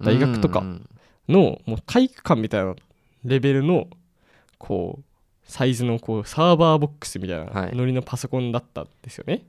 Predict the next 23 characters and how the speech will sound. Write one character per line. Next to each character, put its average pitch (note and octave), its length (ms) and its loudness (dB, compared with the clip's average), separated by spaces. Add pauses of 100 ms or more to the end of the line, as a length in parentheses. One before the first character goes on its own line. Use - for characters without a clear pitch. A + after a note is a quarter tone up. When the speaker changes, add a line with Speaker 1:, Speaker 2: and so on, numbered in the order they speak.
(160)
Speaker 2:
う F#2 80 -6
ん F2 120 -4
う - 20 -8
ん。 - 20 -10
Speaker 1:
最 F2+ 160 -4
初。 E2 200 -10 (680)
で、 D3 400 -2 (180)
ま A#2 100 -6
あ、 - 20 -4
い A#2 100 -4
わ C3 80 0
ゆ A#2+ 60 0
る G2+ 100 -2
あ G#2+ 40 -6
と G#2+ 100 -10
二 A2+ 180 -2
十 C3+ 140 2
年 C3+ 180 0
前 C3+ 140 0
く C#3 100 -4
ら A#2 80 -2
い G2 40 -4
に、 A#2+ 320 -6